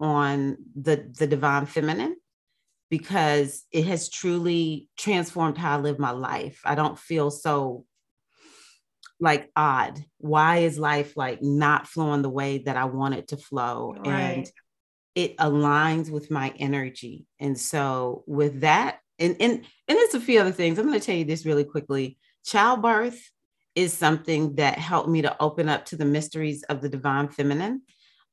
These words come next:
Speaker 1: Um, I had both of my children naturally. So that alone, in this day and age where so many women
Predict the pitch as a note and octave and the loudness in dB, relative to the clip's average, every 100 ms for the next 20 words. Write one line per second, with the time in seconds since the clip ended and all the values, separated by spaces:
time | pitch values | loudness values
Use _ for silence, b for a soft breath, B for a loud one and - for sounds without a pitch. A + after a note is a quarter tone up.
0 | - D#3 D3 C#3+ C#3+ F3 A3+ D#3 D#3+ E3+ | 0 2 4 0 -2 0 0 2 2 2
1 | G#3+ G3+ - G3 F3 F3 E3 D3+ A#2+ D3 | 2 2 0 -4 -2 -2 0 2 0 -2
2 | C#3+ G#2 F#2 - - F#3 E3+ F3 A#3+ G#3+ | -6 -8 -8 -12 -6 0 2 4 4 6
3 | E3+ F3+ D3+ B2+ C3 D3 C#3+ F3+ F#3 F#3 | 6 6 4 0 -2 -2 0 0 2 2
4 | D3 D3 D3+ C#3+ C#3 - D3 F3 D#3+ E3 | 2 0 -2 -2 -2 -6 -4 0 2 2
5 | D#3 C#3+ D3+ D3+ C#3+ C#3+ | 2 0 0 0 0 -2